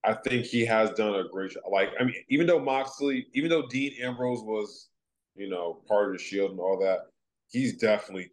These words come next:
turned up way more as Jon Moxley in, in, in, in A E W. So I think some people that, that went over to A E W definitely have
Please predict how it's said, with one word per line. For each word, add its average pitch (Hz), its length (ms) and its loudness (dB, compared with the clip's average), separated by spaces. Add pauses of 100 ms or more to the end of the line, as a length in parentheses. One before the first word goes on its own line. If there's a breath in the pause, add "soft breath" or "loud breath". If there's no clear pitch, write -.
turned 95 300 -6
up 82 300 0 (140)
way 98 580 0
more 87 220 0
as 80 100 -8
Jon 82 300 -8
Moxley 78 540 -8 (600)
in, 82 300 -12 (580)
in, 80 220 -10 (160)
in, 80 200 -14 (180)
in 82 100 -16 (120)
A 80 60 -12
E 82 180 -10
W. 80 180 -6
So 98 120 -2
I 104 40 0
think 117 180 -2
some 117 260 0
people 110 240 -4
that, 92 240 2
that 87 240 -2
went 92 140 -12
over 87 180 -6
to 85 80 -14
A - 100 -12
E 87 200 -12
W 85 360 -8 (140)
definitely 87 500 -2
have 87 340 2